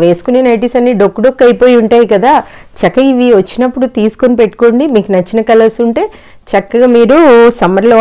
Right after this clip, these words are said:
హాయిగా వేసుకోవడానికి బాగుంటాయి. చూడండి, ఇదొకటండి.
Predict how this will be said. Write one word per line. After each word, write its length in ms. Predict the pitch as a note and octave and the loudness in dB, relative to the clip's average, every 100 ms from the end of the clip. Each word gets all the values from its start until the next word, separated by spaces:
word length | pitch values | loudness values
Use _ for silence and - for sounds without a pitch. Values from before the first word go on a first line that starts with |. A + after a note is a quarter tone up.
| G#3+ | 0
హాయిగా 420 | F#3 A3 B3+ A#3 G3+ | 0 2 2 2 2
వేసుకోవడానికి 640 | F#3+ - G3 F#3+ F#3 C4+ A3 F#3 | 0 -2 -2 0 -2 -4 -2 0
బాగుంటాయి. 440 | F3 D#3 D3 C3+ - - - _ _ - | 2 0 -4 -6 -10 -20 -20 _ _ -4
చూడండి, 360 | A3+ A3+ D4 C5 - _ - _ _ _ G#3 | 0 0 -2 -6 -10 _ -20 _ _ _ -2
ఇదొకటండి. 560 | F3+ F3+ - F3+ G#3 | -2 -2 -2 0 2